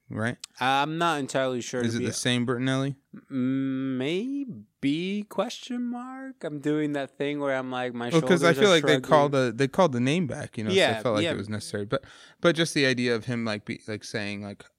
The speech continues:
Speaker 1: like, getting in all of those, and this, and this very much more being a, a cr-, like, at least it's shaping up to be more of a, a war on crime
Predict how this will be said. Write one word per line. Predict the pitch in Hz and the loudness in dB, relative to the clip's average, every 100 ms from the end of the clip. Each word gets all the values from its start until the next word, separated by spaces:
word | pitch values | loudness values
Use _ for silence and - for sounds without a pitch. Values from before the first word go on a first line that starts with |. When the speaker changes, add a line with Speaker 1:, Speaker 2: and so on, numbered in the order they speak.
| _ _ | _ _
Speaker 1:
like, | 107 98 _ | -12 -12 _
getting | 135 123 113 | -2 0 -2
in | 113 113 | -4 -4
all | 101 117 | -4 -2
of | 117 107 | -2 -4
those, | 107 107 - _ - - - | -4 -6 -10 _ -20 -18 -4
and | 143 | 2
this, | 143 139 | 2 0
and | 151 147 143 | -2 0 2
this | 147 127 | 2 2
very | 139 143 139 | 4 4 4
much | 135 - | -2 -4
more | 131 127 123 | -4 -2 -2
being | 117 120 117 | -4 -4 -4
a, | 110 107 104 92 90 _ | -4 -4 -4 -6 -10 _
a | 113 | -14
cr-, | - - - | -12 -16 -8
like, | 117 104 - - _ | -6 -6 -10 -20 _
at | 127 120 123 | -4 -2 0
least | 123 - | -2 -4
it's | 107 | -10
shaping | - 139 123 107 110 | -4 -2 -2 -4 -4
up | 127 - - | -4 -6 -16
to | - | -14
be | 101 101 98 | -8 -6 -4
more | 107 110 110 | -4 -4 -4
of | 104 - _ _ _ - | -6 -14 _ _ _ -6
a, | 107 101 95 - | -4 -4 -8 -6
a | 110 | -4
war | 113 123 113 | 0 0 0
on | 104 | -2
crime | - 123 123 151 165 170 | -6 -2 0 0 -2 -4